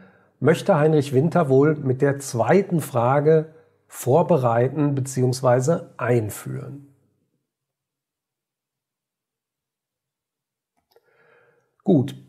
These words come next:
dieses Beispiel ist eine ganz typische Aufgabe für Heinrich Winter. Die würde man dem sogenannten produktiven Üben zuordnen. Einerseits muss man nämlich, wenn man Begriffe wie Primzahlen und Quadratzahlen noch nicht kennt, bei dieser Aufgabe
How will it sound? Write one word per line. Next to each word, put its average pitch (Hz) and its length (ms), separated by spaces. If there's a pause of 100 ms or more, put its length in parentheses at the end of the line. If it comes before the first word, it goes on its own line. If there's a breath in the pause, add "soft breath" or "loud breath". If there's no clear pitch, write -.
dieses 147 280
Beispiel 202 640
ist - 220
eine 135 220
ganz 131 300
typische 156 460
Aufgabe 120 440
für 120 140
Heinrich 123 360
Winter. 117 500 (440 soft breath)
Die 120 140
würde 160 160
man 170 200
dem 139 160
sogenannten 127 640
produktiven 139 920
Üben 123 420
zuordnen. - 720 (1120 soft breath)
Einerseits 143 600
muss 156 200
man 151 160
nämlich, 156 480
wenn 123 100
man 120 180
Begriffe 127 400
wie 117 120
Primzahlen 165 640
und 127 160
Quadratzahlen 120 640
noch 104 140
nicht 180 260
kennt, 139 300 (380 loud breath)
bei 123 120
dieser 175 260
Aufgabe 160 600